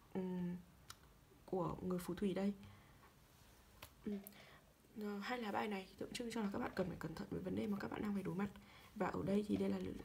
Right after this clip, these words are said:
ba lá về lời khuyên. Đúng không? Thông điệp rất là ngắn gọn và hay luôn.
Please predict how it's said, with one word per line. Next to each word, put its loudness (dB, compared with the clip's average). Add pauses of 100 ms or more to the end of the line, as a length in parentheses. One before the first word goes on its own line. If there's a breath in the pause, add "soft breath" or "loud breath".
(220)
ba 4
lá 2
về 2
lời 4
khuyên. 4 (2000)
Đúng 2
không? -2
Thông 4
điệp 4
rất 8
là 10
ngắn 4
gọn 2
và 2
hay 6
luôn. 4